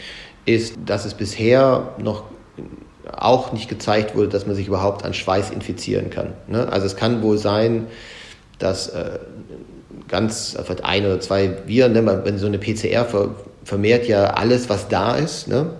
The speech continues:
Aber, äh, bisher hat sich noch nie ein Hund in irgendeiner Weise bei dieser Arbeit infiziert. Wir haben ja auch bei uns getestet dann, ne? Weil wir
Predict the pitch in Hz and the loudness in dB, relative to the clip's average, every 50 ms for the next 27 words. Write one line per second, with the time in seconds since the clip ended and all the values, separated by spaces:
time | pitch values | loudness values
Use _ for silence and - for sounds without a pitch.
0 | - - - - - - - - - - - - - 76 85 95 98 98 95 95 | -16 -16 -16 -14 -14 -14 -16 -16 -20 -20 -20 -14 -8 -6 -2 0 2 2 2 2
1 | 98 - - - - 101 98 98 92 95 101 95 - 110 110 110 101 107 104 104 | 2 0 -2 -2 -4 -2 -2 -2 -4 -4 -6 -4 -2 0 2 2 2 0 -2 -4
2 | 98 92 101 101 98 87 104 101 104 107 110 110 - - - 101 92 101 104 107 | -6 -6 -6 -6 -4 -4 -4 -2 0 2 2 2 2 2 -2 -4 -2 -2 -2 -2
3 | 101 101 - - 98 98 95 95 95 95 90 85 87 90 92 92 82 87 90 87 | -2 -4 -4 -4 -2 -2 0 0 0 -2 0 0 0 0 0 -2 -2 -4 -2 -2
4 | 90 90 - - - 92 90 92 92 - - - - - - - 90 90 - 98 | -2 -4 -2 -2 -2 0 0 0 -2 -2 -6 -10 -10 -10 -10 -8 -6 -4 -2 0
5 | 107 110 113 110 107 98 98 110 107 - 104 95 107 110 - - 113 - - 131 | 2 2 4 4 6 6 6 4 4 2 0 0 0 0 -2 -4 -4 0 2 2
6 | 147 - - 156 147 - 123 123 131 139 135 131 - - 107 120 143 143 - - | 2 2 0 -2 -2 2 2 2 2 2 0 -4 -4 -4 -2 -2 -2 -4 -8 -12
7 | - - - - - - - - 92 98 110 110 110 110 104 101 101 98 98 98 | -16 -18 -18 -20 -20 -12 -6 -2 2 2 4 4 4 6 6 6 6 6 4 4
8 | 98 - - - | 2 0 -2 -4